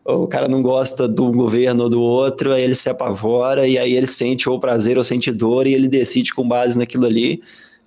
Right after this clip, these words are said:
E, e assim, é receita pra,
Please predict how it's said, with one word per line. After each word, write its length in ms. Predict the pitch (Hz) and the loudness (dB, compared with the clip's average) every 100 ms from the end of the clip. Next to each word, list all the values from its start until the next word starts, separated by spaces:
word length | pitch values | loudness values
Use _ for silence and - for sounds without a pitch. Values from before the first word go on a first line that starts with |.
| - | -4
E, 840 | 117 120 117 117 113 110 - - - - - - - | -2 0 2 2 2 0 -2 -4 -10 -16 -18 -20 -4
e 80 | 117 | -2
assim, 300 | 113 117 110 | 0 -2 0
é 240 | 123 123 | -2 -2
receita 640 | 123 107 - 127 135 127 | -2 -2 0 0 0 -4
pra, 400 | 123 - 120 113 | -2 -2 -2 -2